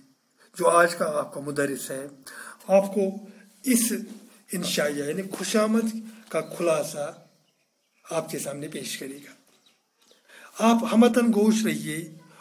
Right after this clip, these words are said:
और मेरी बातें बगौर सुनिए ताकि आपको इस इंशाइया के समझने में मदद मिल सके। तो प्यारे बच्चों, शुरू करते हैं।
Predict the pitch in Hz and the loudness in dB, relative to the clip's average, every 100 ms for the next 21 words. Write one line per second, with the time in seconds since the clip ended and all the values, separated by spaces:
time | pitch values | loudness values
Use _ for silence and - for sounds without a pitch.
0 | - 214 202 190 214 220 220 113 - 143 | -4 -2 0 2 6 6 6 0 -4 -10
1 | 151 - - _ _ _ _ _ _ _ | -14 -18 -20 _ _ _ _ _ _ _
2 | _ _ _ _ _ _ - 185 196 202 | _ _ _ _ _ _ -2 2 6 6
3 | 214 - 139 131 135 - - - - - | 6 0 -6 -10 -12 -18 -20 -20 -12 -2
4 | 180 175 180 185 - - - - - 175 | 2 2 -2 -10 -14 -20 -20 -20 -10 -4
5 | 165 - - 156 165 170 - - 180 165 | -2 -4 -10 -10 -10 -10 -12 -10 -10 -8
6 | - 160 156 156 160 - - _ - 151 | -6 -6 -6 -8 -10 -16 -20 _ -8 -6
7 | - 147 143 147 147 147 147 - _ _ | -6 -6 -8 -10 -12 -12 -12 -16 _ _
8 | - - 151 147 139 139 - - _ - | -20 -14 -6 -4 -4 -8 -12 -20 _ -10
9 | 147 135 - 123 - 160 - _ _ _ | -8 -6 -8 -10 -12 -18 -20 _ _ _
10 | _ - 220 214 208 208 208 214 196 196 | _ -2 4 6 6 4 -2 -2 -2 0
11 | 202 - 202 254 - | -2 0 -2 -4 -8